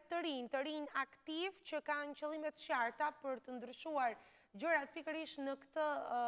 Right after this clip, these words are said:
sistem shoqëror, ku bëjnë pjesë vetë të rinj, për të kuptuar se ata mund të integrohen më së miri, mund të kenë një personalitet dhe një profesion të realizuar tashmë dhe aktivitetet nuk mungojnë. Unë kam në studio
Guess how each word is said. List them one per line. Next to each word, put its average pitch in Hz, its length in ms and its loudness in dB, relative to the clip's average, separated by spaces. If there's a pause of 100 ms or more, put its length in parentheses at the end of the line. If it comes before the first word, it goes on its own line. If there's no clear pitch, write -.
sistem 254 420 -4
shoqëror, 220 680 0
ku - 120 -8
bëjnë 214 220 -4
pjesë 214 480 -4
vetë 254 260 -6
të 220 120 -2
rinj, 277 240 -4 (440)
për 277 120 2
të - 40 -12
kuptuar 339 640 4
se - 240 0
ata 285 280 2
mund 294 180 -2
të 285 80 0
integrohen 220 600 0
më 285 100 -2
së 359 180 -2
miri, 349 360 0 (320)
mund 269 220 -2
të - 60 -20
kenë 285 220 0
një 247 160 0
personalitet 254 840 -2
dhe 247 140 -4
një 247 100 -4
profesion 254 640 -2 (380)
të 247 100 4
realizuar 247 720 4
tashmë 294 460 0 (460)
dhe 254 180 2 (160)
aktivitetet 233 840 -6
nuk 226 260 -8
mungojnë. 220 480 -6 (360)
Unë 285 120 0
kam 320 220 4
në 320 100 -4
studio 311 460 0